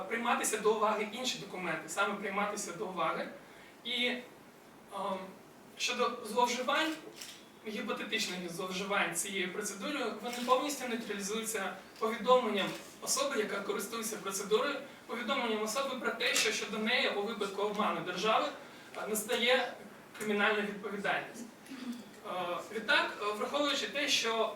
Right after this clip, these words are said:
механізми вже є, міжнародний досвід, е, також, е, створено, е, ми, ми ре-, рекомендуємо, е,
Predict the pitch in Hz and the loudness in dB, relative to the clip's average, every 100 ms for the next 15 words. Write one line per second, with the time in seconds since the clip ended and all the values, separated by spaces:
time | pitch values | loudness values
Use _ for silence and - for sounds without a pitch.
0 | - 220 233 254 269 247 220 220 196 170 | -2 -4 -4 -4 -2 0 0 0 0 -2
1 | 170 - 208 214 240 208 214 - 214 - | -2 -2 0 0 0 0 0 0 -2 -4
2 | - - - 175 175 175 - - - - | -8 -4 0 0 0 -2 -6 -14 -18 -18
3 | - - - 220 220 - - - - - | -20 -6 2 2 4 0 -2 -10 -20 -20
4 | - 190 175 175 - 226 220 190 160 - | -14 -6 -4 -4 -2 4 4 4 0 -4
5 | - - - - 196 196 175 170 170 208 | -8 -16 -20 -18 -8 -2 -2 -2 -4 -4
6 | 220 240 247 240 - - - - - - | -2 0 0 -2 -4 -14 -20 -20 -20 -20
7 | - - - - - - 220 226 226 220 | -20 -20 -20 -20 -20 -8 -2 2 4 4
8 | 208 226 247 240 233 - 269 262 247 233 | 2 0 -2 -2 -2 0 2 4 4 2
9 | - - - | -6 -16 -16